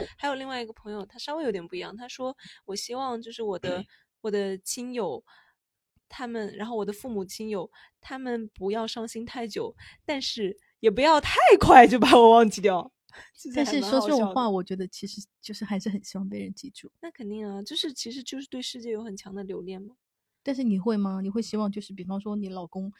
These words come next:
Speaker 2: 就是在你死去多年想到你，还是就是 <sighs> 为你潸然泪下，还永远爱着你这些？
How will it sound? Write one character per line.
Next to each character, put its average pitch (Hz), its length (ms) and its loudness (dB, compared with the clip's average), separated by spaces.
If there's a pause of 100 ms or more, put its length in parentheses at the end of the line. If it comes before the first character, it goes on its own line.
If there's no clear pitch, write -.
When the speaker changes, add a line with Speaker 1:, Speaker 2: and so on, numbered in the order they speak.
(220)
Speaker 2:
就 - 140 -20
是 208 80 -16
在 208 140 -6
你 196 100 -4
死 - 160 -20
去 196 140 -12
多 190 120 -8
年 185 160 -6
想 175 200 -12
到 190 140 -8
你， 185 140 -10
还 180 140 -10
是 190 100 -14
就 196 140 -8
是 190 160 -8 (460)
<sighs> - 340 -20
为 226 120 -6
你 196 120 -2
潸 196 260 -4
然 185 160 -6
泪 190 160 -4
下， 190 160 -8
还 190 60 -4
永 190 180 -6
远 196 120 -4
爱 185 100 -6
着 185 140 -8
你 185 120 -10
这 185 200 -14
些？ 180 300 -16